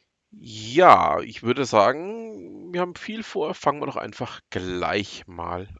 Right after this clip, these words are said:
an. Ich hatte ja immer wieder mal auch, ähm, bei Kollegen reingeschaut und, ähm, hab jetzt einen Podcast entdeckt, den ich euch gerne vorstellen möchte.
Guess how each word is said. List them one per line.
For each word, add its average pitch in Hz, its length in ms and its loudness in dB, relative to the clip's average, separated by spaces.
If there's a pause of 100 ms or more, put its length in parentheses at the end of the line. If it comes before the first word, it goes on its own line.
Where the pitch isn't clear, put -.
(120)
an. 90 440 -4 (2250)
Ich - 140 2
hatte 202 140 10
ja 180 280 8 (140)
immer 185 180 0
wieder 175 180 -2
mal 151 320 0
auch, 135 540 -4
ähm, 113 880 -2 (280)
bei 107 200 2
Kollegen 110 540 -2
reingeschaut 87 880 -10
und, - 640 -16
ähm, 92 560 -12 (220)
hab - 200 -10
jetzt - 320 -10
einen 95 240 -6
Podcast - 680 -6
entdeckt, - 640 -10 (880)
den 101 160 -4
ich 113 220 -6
euch 110 260 -4 (160)
gerne 120 300 8
vorstellen 117 580 4
möchte. 87 480 -10